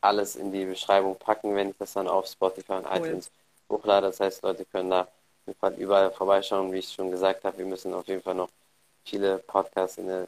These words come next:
Speaker 1: Zukunft machen. Da musst du jetzt dann durch mit mir. <laughs> Ich glaub, da
Speaker 2: Können wir
Speaker 1: werden
Speaker 2: machen.
Speaker 1: viele
Speaker 2: <laughs>
Speaker 1: Fragen und viele spezielle Themen noch kommen und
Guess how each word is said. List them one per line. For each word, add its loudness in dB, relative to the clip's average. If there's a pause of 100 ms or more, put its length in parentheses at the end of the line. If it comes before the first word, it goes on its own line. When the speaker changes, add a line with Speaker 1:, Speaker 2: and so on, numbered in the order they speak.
Speaker 1:
Zukunft -8
machen. -2
Da -2 (400)
musst -6
du -2
jetzt -6
dann -4
durch -2
mit -8
mir. 0
<laughs> -6 (1040)
Ich -2
glaub, 4
da -
Speaker 2:
Können 2
wir 8
Speaker 1:
werden 6
Speaker 2:
machen. -6
Speaker 1:
viele -2
Speaker 2:
<laughs> 6
Speaker 1:
Fragen 6
und -6
viele -2
spezielle -2
Themen -4
noch -4
kommen 2
und -6